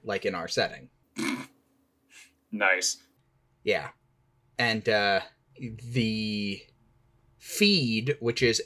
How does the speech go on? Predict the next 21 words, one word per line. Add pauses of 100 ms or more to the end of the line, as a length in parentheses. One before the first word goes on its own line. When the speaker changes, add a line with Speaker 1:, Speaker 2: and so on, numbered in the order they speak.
Speaker 1:
a, (760)
one
of
the
corporations
that
we're
using, (200)
is
a
social
media
slash
consumer
products
slash
data
mining
company (560)
that,
uh,